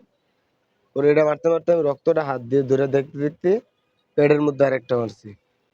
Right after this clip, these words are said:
পেটে মারার সাথে সাথে আরেকজন আমার ধাক্কা দিতে ধাক্কা দিতে ক্যাডেট স্কুলের চিপাটা নিয়ে গেছে।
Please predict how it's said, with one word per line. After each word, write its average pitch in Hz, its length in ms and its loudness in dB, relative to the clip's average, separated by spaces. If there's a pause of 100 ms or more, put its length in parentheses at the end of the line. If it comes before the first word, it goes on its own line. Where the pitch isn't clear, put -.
(800)
পেটে 147 240 2
মারার 156 160 0
সাথে 143 300 -4
সাথে 151 140 -4
আরেকজন 147 380 -2
আমার 151 200 -2
ধাক্কা 123 300 -6
দিতে 143 180 -2
ধাক্কা 147 260 -2
দিতে 156 280 -2 (580)
ক্যাডেট 143 280 0
স্কুলের 143 260 -4
চিপাটা 143 400 -2
নিয়ে 135 240 -2
গেছে। 160 280 -4